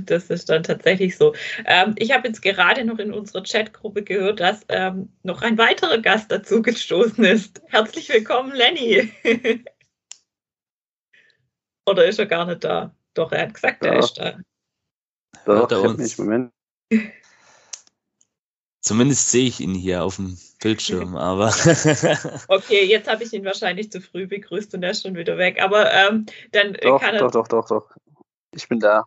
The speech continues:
Speaker 2: Mein, äh,
Speaker 1: <laughs>
Speaker 2: mein Mikro hat sich nur ständig gemutet und dann wieder nicht. Ich bin da. Ja, <clears throat>
Speaker 1: Okay.
Speaker 2: hat doch noch geklappt bei mir.
Speaker 1: Herzlich willkommen, schön, dass du dazugestoßen bist. Ähm, wir haben jetzt leider nicht so schöne Dinge,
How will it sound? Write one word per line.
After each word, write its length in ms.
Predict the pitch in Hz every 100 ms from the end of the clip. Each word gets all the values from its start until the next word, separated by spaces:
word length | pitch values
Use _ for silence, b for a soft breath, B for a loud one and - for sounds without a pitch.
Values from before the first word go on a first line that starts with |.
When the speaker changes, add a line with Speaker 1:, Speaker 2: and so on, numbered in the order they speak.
| _
Speaker 2:
Mein, 220 | 101 98
äh, 580 | - 226 - - - 330 320 - -
Speaker 1:
<laughs> 420 | 440 523 453 -
Speaker 2:
mein 120 | 220
Mikro 220 | 220 -
hat 100 | 101
sich 120 | 110
nur 260 | 98 104 78
ständig 360 | - 110 98 -
gemutet 420 | 110 110 104 -
und 100 | 98
dann 120 | 101
wieder 160 | 92 87
nicht. 180 | 92
Ich 140 | - -
bin 200 | - 98
da. 220 | 87 92 -
Ja, 220 | 110 104 -
<clears throat> 100 | -
Speaker 1:
Okay. 640 | - - 180 175 - 180
Speaker 2:
hat 60 | 156
doch 80 |
noch 140 | 107 104
geklappt 300 | 101 104 -
bei 100 | 101
mir. 220 | 98 104 _ _ _ B B B
Speaker 1:
Herzlich 380 | 269 254 240 262
willkommen, 460 | 220 214 247 277
schön, 240 | 269 226 214
dass 180 | 214 220
du 100 | 190
dazugestoßen 960 | 180 170 208 190 214 214 175 170 -
bist. 340 | - 160 180 - B B B -
Ähm, 400 | 185 196 208 208 -
wir 180 | - 226
haben 140 | 226 254
jetzt 180 | 226
leider 240 | 214 208 269
nicht 220 | 247 254
so 100 | 240
schöne 320 | 240 202 202
Dinge, 320 | 196 196 196